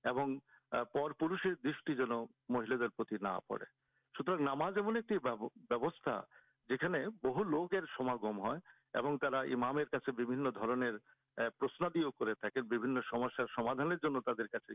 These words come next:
গিয়ে দিয়ে থাকেন এবং, আ, দূর দূরান্ত থেকে লোকেরাও তার কাছে আসে, আ, ইসলামের শিক্ষা, আ, নেবার জন্য আসে, কোরআন শিখতেও আসে এবং ধর্মীয় বিষয়গুলির, আ, সমাধান, আ,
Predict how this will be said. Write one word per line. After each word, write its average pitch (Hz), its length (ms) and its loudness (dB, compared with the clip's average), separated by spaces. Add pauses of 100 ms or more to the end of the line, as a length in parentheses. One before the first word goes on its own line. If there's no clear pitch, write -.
গিয়ে 107 160 -2 (100)
দিয়ে 107 180 0
থাকেন 143 360 -4 (400)
এবং, 180 380 -2 (140)
আ, 135 140 0 (400)
দূর 156 200 0
দূরান্ত 151 300 0
থেকে 190 300 0
লোকেরাও 196 360 0
তার 147 200 0
কাছে - 280 -4
আসে, 107 360 -2 (420)
আ, 117 40 0
ইসলামের 139 680 0 (280)
শিক্ষা, 123 460 0 (360)
আ, 117 300 0
নেবার 127 340 0
জন্য 120 260 2
আসে, 110 480 0
কোরআন 127 320 0
শিখতেও 131 460 -2
আসে 107 320 -2 (380)
এবং 135 320 0
ধর্মীয় 151 360 2
বিষয়গুলির, 139 960 0
আ, 113 260 0
সমাধান, 127 600 -2 (360)
আ, 117 340 0